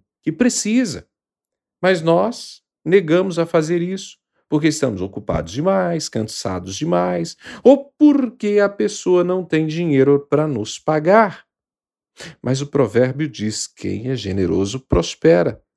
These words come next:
Então a promessa é bíblica. E sabe de uma coisa?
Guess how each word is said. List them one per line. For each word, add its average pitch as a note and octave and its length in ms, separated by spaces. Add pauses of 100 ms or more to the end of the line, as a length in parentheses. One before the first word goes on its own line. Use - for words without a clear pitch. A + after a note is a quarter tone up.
(120)
Então G#2+ 300
a G#2+ 60
promessa G#2+ 560
é - 20
bíblica. C#3 680 (600)
E G#2+ 60
sabe C#3+ 260
de F#2+ 100
uma E2+ 160
coisa? F#2+ 420